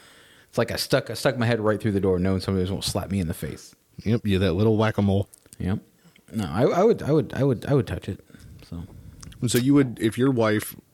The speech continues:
Speaker 2: for whatever reason, had one wish in her, <laughs> and it was granted, and her wish was to have a penor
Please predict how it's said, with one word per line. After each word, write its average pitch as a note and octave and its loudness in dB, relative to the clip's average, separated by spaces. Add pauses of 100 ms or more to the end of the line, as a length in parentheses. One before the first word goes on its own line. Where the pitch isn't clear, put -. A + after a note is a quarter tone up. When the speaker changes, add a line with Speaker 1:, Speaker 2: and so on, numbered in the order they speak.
(460)
Speaker 2:
for A2+ -2
whatever G#2+ 2
reason, G#2 0
had F2 -2
one G#2 2
wish F#2 0
in G2 -2
her, A2 2 (300)
<laughs> - -8
and B2 2
it A#2+ 2
was B2+ 2
granted, A2+ 2
and F#2+ 0
her A2+ 2
wish A2+ 2
was G#2 2
to F#2 0
have G2+ 0
a G2 0
penor F2+ 0